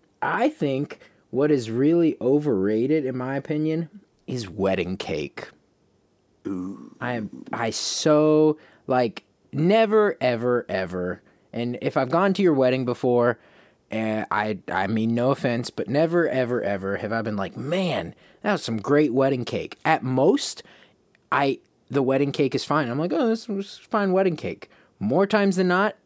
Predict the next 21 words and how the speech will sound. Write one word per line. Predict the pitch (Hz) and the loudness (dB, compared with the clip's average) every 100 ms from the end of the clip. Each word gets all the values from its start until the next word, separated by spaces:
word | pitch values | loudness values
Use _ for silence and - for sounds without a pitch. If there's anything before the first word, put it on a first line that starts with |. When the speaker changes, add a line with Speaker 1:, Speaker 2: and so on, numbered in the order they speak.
| _ | _
Speaker 1:
it's | 139 131 | -8 -4
like, | 139 113 | -2 -2
"Uh, | 143 147 139 | -2 0 0
this | 135 | 0
is | 139 127 | -4 -6
kinda | 143 117 | -6 -6
dry." | 85 90 95 85 69 73 _ _ _ _ | -6 -6 -6 -8 -10 -14 _ _ _ _
And | - | -4
then | 175 202 | -2 0
there's | 196 185 160 147 | 0 -2 -6 -8
just | 165 170 | -8 -6
a | |
bunch | 175 143 170 180 | -2 0 0 0
of | 156 98 | -2 0
wedding | 113 123 139 | -2 0 -2
cake | 151 131 127 110 | -2 -2 -2 -2
left | 113 - | -2 -2
over | 107 113 117 | -2 -2 0
all | 113 113 | 0 -2
the | 110 | -4
place. | - 117 113 | -4 -4 -4